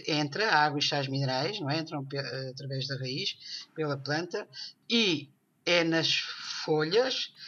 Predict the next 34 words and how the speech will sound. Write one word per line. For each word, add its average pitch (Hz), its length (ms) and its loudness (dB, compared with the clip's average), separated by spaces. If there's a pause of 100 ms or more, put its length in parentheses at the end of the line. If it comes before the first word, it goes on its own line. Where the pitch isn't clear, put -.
(120)
que - 120 2
é 185 60 4
fabricado 185 680 4
o 185 40 6
alimento, 175 760 2
a 202 60 2
matéria 151 380 2
orgânica, 170 520 0
que - 60 -6
depois 208 300 -2
é 214 80 4
distribuída 202 560 -2
a 208 40 2
toda 214 240 0
a 220 40 2
planta. 165 520 -2 (480)
Portanto, 165 720 0
estamos 190 440 0
aqui, 165 440 -2 (360)
eh, 147 420 4 (120)
a 147 40 0
falar 160 540 4
de 185 100 -4
dois 190 220 2
conceitos 190 420 0
diferentes. 135 680 -4
Um 226 320 4
é 185 160 8
o 175 160 2
nutriente, 175 840 0
aquilo 180 240 -6
que 160 80 -20
vai 156 160 2
ne-, 156 80 -2